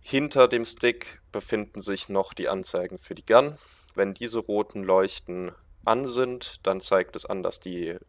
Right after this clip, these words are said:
Kanone gearmt ist und hier drunter die Munition. Okay, und damit sind wir eigentlich schon durch.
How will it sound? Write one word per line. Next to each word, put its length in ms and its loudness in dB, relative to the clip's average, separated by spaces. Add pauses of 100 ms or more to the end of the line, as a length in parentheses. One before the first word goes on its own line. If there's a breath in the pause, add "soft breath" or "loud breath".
(160)
Kanone 400 -6
gearmt 440 0
ist 300 -4
und 180 -16
hier 120 -12
drunter 360 -10
die 100 -16
Munition. 580 -4 (1900 loud breath)
Okay, 380 6 (1000 loud breath)
und 460 -10
damit 280 -6
sind 180 -4
wir 140 2
eigentlich 280 -10
schon 200 -8
durch. 420 -4